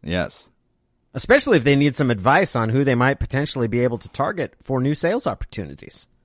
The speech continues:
Speaker 1: I mean, i-, i-, particularly for that reason. Uh, subscribe to on montlake dot com. Subscribe to the Dang Apostrophe.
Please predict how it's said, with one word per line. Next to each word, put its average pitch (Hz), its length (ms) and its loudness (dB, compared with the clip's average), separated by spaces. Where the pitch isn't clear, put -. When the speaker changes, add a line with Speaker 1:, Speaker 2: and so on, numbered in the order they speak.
Speaker 1:
I 101 140 2
mean, 82 280 2
i-, - 80 -6
i-, 107 80 0
particularly 107 800 0
for - 120 -6
that 76 200 -2
reason. - 340 -8
Uh, 76 460 -2
subscribe 127 420 4
to 120 60 4
on 113 160 4
montlake 101 340 2
dot 101 220 2
com. 95 320 0
Subscribe 90 680 0
to 95 100 -2
the 85 100 0
Dang 85 240 0
Apostrophe. 80 920 -2